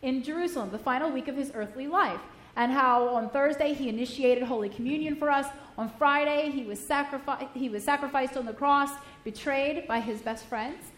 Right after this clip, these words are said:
And then he was in the tomb on Easter Saturday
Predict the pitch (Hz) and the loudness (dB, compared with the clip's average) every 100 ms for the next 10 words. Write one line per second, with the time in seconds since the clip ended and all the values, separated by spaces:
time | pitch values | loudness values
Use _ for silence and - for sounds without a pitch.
0 | - - - 240 254 277 262 294 415 - | -20 -20 0 4 6 8 8 6 2 -6
1 | - 254 240 233 226 247 214 208 262 262 | -4 -2 -2 -4 -6 -6 -4 0 0 0
2 | 254 - 285 311 370 294 233 226 226 240 | -2 0 0 0 -2 -4 -4 -4 -4 -8
3 | 233 214 240 254 302 349 | -8 -2 2 4 4 4